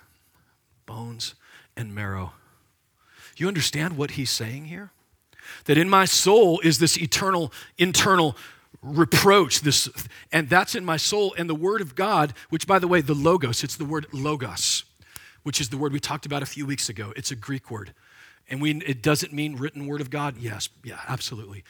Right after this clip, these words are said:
It can't mean less than that, but it means more than that. Meaning, when Jesus said it, he was taking a word out of Greek culture that he knew meant something to them. And the logos in the Greek meant, if you discern this, if you can figure this out, you can find out the entire meaning of the universe.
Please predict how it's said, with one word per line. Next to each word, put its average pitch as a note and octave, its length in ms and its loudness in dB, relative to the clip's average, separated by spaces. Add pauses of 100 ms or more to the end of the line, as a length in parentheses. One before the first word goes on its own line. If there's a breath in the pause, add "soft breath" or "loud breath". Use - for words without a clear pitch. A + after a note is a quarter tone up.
It C3+ 200 -10
can't D3 320 -6
mean A#2 220 -12
less A2 220 -8
than G2+ 160 -16
that, F#2+ 220 -18 (340 loud breath)
but C3 100 -4
it A#2 120 -10
means A#2+ 360 -12 (220)
more A2+ 360 -8
than G#2+ 180 -10
that. G#2 220 -8
Meaning, A#2+ 460 -10 (220 loud breath)
when B2 180 -8
Jesus B2+ 380 -2
said F3+ 220 -2
it, A#2+ 120 -8
he D#3+ 120 -4
was C3 140 -4
taking C#3 340 -6
a A2+ 40 -12
word C3+ 360 -6
out A#2+ 120 -6
of A2 160 -12
Greek C3+ 340 -6
culture E3+ 400 -6
that - 140 -12
he F3 180 -10
knew F3 200 -6
meant D#3+ 280 -6
something G2 360 -10
to - 80 -16
them. - 220 -20 (420 loud breath)
And C3 140 -10
the C#3 80 0
logos F3+ 560 4 (260 loud breath)
in D#3+ 120 -6
the C3 80 -6
Greek G3 360 0
meant, C#3 240 -2 (180 loud breath)
if C3+ 140 -6
you G3 160 -4
discern G#3+ 500 6
this, G3 220 2
if C3 100 -4
you G3 100 -6
can D3+ 160 -2
figure G3+ 300 -2
this F#3+ 240 0
out, E3+ 200 4
you D#3+ 120 -10
can D#3+ 140 -8
find E3+ 300 -4
out D#3 140 -4
the D3 100 -6
entire D#3+ 380 -2
meaning D#3 340 -8
of A#2 80 -8
the B2 80 -8
universe. A2+ 640 -4